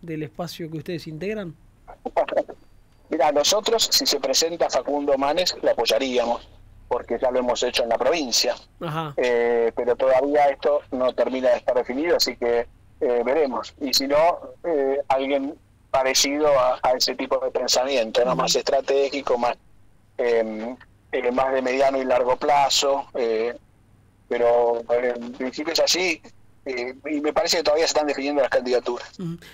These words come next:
Speaker 1: ¿Te imaginás a Facundo Manes declinando ser precandidato a presidente y bajando a provincia de Buenos Aires para competirle mano a mano a Kicillof? ¿O es una utopía eso?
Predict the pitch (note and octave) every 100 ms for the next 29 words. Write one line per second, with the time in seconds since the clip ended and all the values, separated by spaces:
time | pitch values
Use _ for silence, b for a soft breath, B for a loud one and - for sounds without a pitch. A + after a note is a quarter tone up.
0 | B G#3+ G#3 G3+ A3+ C#4+ E4+ B3+ G3+ G3
1 | G#3+ G#3 F#3 A3+ B3+ G3+ - F3+ D#3+ E3
2 | E3 E3 F#3+ A3+ A#3 G#3 F#3 E3 D3+ F#3+
3 | F3 F3 E3+ D#3+ F3 F3+ D#3+ D#3 C#3 G#3+
4 | A3 G#3 E3+ D#3 F#3+ F#3+ E3 D#3+ F3 F3
5 | E3 D#3 D3+ G#3+ G#3 F3 D#3 D#3 D#3 D3+
6 | D#3 F3+ F3+ E3 D#3 D#3 D3+ F3+ F3+ D3
7 | C#3 D3+ F#3 A#3+ - b b b b F3
8 | E3+ F3+ E3+ E3 D3+ D#3+ D3+ D3 - C#3+